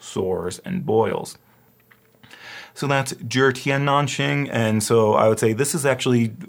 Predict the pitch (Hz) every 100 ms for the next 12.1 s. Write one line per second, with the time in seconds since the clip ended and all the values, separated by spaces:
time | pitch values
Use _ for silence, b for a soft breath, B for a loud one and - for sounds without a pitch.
0 | - - 139 135 123 113 104 - - 175
1 | 147 110 98 95 92 - 104 98 95 95
2 | 110 - 135 131 113 92 90 90 - 110
3 | 104 104 120 127 101 90 87 107 92 95
4 | 92 90 113 107 - - B B B -
5 | 120 104 113 110 - - - - 107 110
6 | 139 135 123 113 107 104 101 101 104 104
7 | 127 123 98 95 - - 95 - 104 101
8 | 104 117 139 147 151 B B _ 101 92
9 | 92 95 95 95 92 95 - _ _ -
10 | - - - - - - - 127 110 107
11 | 107 110 113 104 92 - 113 127 135 151